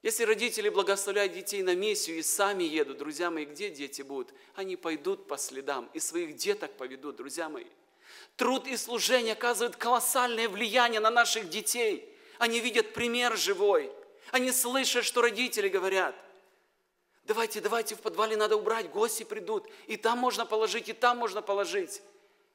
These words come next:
"Да у нас нету места". Друзья мои, время ограниченное –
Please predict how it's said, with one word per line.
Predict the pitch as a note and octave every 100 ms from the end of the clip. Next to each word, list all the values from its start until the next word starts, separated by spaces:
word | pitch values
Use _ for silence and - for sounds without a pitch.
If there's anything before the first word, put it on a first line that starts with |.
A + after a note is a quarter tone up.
| _
"Да | A#2+ G3
у |
нас | A#3+ G3+ -
нету | C#3 F3 - C3
места". | B2 D3 C#3+ - - - - - _ _ _ _ _ _ _ _
Друзья | - D3+ G3 F3+
мои, | D#3 B2+ B2+ - _ _ _ _ _ _ _
время | A#2+ B2 G3 A3+ F3+ C#3 B2+ - _ _
ограниченное – | F#3+ F#3 F#3 G3+ F#3+ - C3 C3+